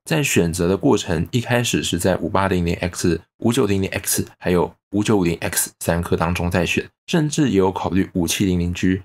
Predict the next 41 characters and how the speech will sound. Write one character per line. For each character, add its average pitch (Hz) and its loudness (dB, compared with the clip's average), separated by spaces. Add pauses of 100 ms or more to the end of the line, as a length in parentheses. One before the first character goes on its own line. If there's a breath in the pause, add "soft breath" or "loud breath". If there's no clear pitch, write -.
(160)
不 131 0
过 160 2
同 113 0
时 113 2 (100)
刚 107 0
好 95 2
有 82 4
一 90 2
张 95 0
闲 90 -2
置 104 0
的 90 2
三 92 0
零 85 -2
六 92 2
零 82 0
显 85 -2
卡， 87 -2 (180)
然 82 -2
后 113 -2
我 101 2
们 87 0
也 - -2
都 101 0
没 113 2
有 98 0
在 104 0
挖 101 2
矿， 90 0 (220)
所 95 0
以 - 4
我 85 2
就 90 0
跟 90 0
他 90 0
借 - -2
来 78 0
先 90 -2
使 - -2
用 87 2
了。 - -4